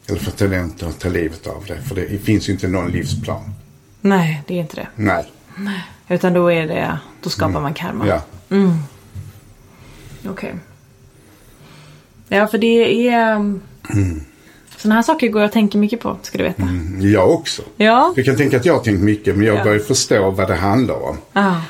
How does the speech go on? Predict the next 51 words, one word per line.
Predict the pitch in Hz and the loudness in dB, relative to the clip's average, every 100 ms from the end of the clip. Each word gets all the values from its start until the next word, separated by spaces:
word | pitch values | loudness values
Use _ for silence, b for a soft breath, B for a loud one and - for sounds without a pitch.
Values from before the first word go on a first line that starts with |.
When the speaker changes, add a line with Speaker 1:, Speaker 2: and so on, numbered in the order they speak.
| - | -2
Speaker 1:
För | 117 | 2
jag | |
har | |
ju | 113 | 2
sett | - 127 - | 2 2 2
också | 135 - 95 | -2 -2 -2
att | |
det | 104 | -2
funkar, | - 104 151 - 104 85 | 2 2 2 0 -2 -4
att | 85 | -4
det | 98 | -4
fungerar, | 120 123 123 71 82 90 | 0 2 4 2 -2 -8
att | - | -6
det | - | -4
är | 113 113 185 156 | 0 2 2 0
rätt. | 104 - - | -4 -4 -6
Att | 90 | -2
det... | 110 101 B B B | 0 0 B B B
jag | 139 | 2
har | 147 | 2
ju | 139 | 2
tilliten | - 113 117 104 95 | 2 2 4 2 -2
till | 92 92 | -2 -4
att | - | 0
saker | 98 98 95 | 0 0 -2
sker | 85 98 90 80 85 - - _ b b b | -2 0 0 0 -4 -12 -20 _ b b b
och | 104 | -2
blir | 101 107 | 2 2
bra | 123 117 87 | 2 0 0
i | 90 | -2
slutändan. | 98 101 - - - 73 98 - _ _ _ _ _ _ | 0 0 -2 -6 -8 -14 -16 -18 _ _ _ _ _ _
I, | 107 | -4
på | 101 117 | 2 4
något | 110 - - | 4 2 -4
sätt. | - 95 - - - - - - - - - - | -4 -4 -6 -12 -16 -16 -18 -18 -20 -20 -10 0
Speaker 2:
Mm. | 208 160 - - _ _ _ _ _ _ B | 0 0 -8 -16 _ _ _ _ _ _ B
Speaker 1:
Mm. | 95 80 78 B | -4 -2 -4 B
Speaker 2:
För | 214 | 0
att | 208 | 2
det | - | 2
är | 208 208 | 2 4
inte | 208 190 175 160 160 | 2 2 2 2 2
meningen | 160 180 180 170 165 170 | 0 0 0 -2 -4 -2
att | 170 | -4
man | 170 | -4
ska | 156 175 | -4 -4
leva | 165 165 | -2 -4
ett | 165 | -4
helt | 160 - | -6 -4
liv | 180 170 160 | -4 -2 -2
i | 170 - | -2 -4